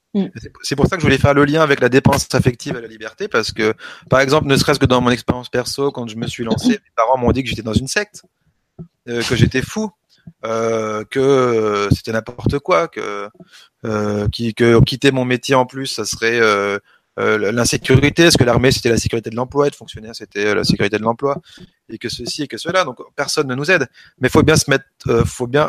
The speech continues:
Speaker 2: faut bien se rendre compte que, euh, ceux, en gros, qui ne, qui n'arrivent pas encore à pouvoir travailler sur eux ou re-, se rendre compte de leur propre mécanisme, bah, leur inconscient va faire barrage,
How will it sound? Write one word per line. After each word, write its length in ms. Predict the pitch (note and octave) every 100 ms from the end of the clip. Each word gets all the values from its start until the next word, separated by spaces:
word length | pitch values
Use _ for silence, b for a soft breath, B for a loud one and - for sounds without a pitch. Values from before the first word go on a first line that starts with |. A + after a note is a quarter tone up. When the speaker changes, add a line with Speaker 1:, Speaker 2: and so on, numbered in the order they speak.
| -
Speaker 2:
faut 100 | -
bien 140 | B2
se 80 | -
rendre 200 | B2+ B2+
compte 360 | F3 G#3+ F#3+ -
que, 260 | C#3+ C3+ -
euh, 220 | A2+ G#2+ - _ _ _ _
ceux, 360 | - - G#3 E3+
en 100 | D#3+
gros, 220 | C#3 F#3+
qui 180 | - D3
ne, 200 | C#3+ C3+
qui 200 | - C3
n'arrivent 300 | C3+ D3+ D#3
pas 100 | F3+
encore 340 | D#3 C3+ E3 C3+
à 100 | A2+
pouvoir 240 | B2+ C3+
travailler 300 | C3 B2+ B2+
sur 240 | - C3 -
eux 120 | D3
ou 260 | C#3 A#2+ A2+ A#2
re-, 60 |
se 120 | -
rendre 220 | C#3 E3 E3
compte 200 | F3 D#3
de 60 |
leur 220 | A#2+ A#2+ _
propre 260 | C#3+ C#3
mécanisme, 540 | B2+ A2+ C3+ A#3 - G#2+ _ b b b -
bah, 100 | A#2
leur 140 | B2+
inconscient 460 | D3 C#3+ D3 - F3+
va 120 | C#3
faire 200 | - A#2
barrage, 500 | A#2+ C3+ G3 A3+ B2+